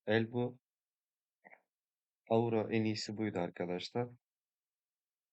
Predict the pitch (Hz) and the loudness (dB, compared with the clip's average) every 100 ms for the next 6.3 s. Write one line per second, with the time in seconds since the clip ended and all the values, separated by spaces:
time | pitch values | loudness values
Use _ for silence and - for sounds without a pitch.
0 | _ _ _ _ _ _ _ _ _ _ | _ _ _ _ _ _ _ _ _ _
1 | _ _ _ _ _ _ _ _ _ _ | _ _ _ _ _ _ _ _ _ _
2 | _ _ _ _ _ _ _ _ _ 113 | _ _ _ _ _ _ _ _ _ 0
3 | 120 117 123 120 123 104 - 95 - - | 0 0 0 2 2 2 -2 -4 -4 -6
4 | - - _ _ _ _ _ - 123 117 | -14 -16 _ _ _ _ _ 2 4 6
5 | 113 113 110 110 117 117 101 101 90 90 | 2 0 0 0 2 2 2 -2 -4 -4
6 | - - - | -8 -16 -20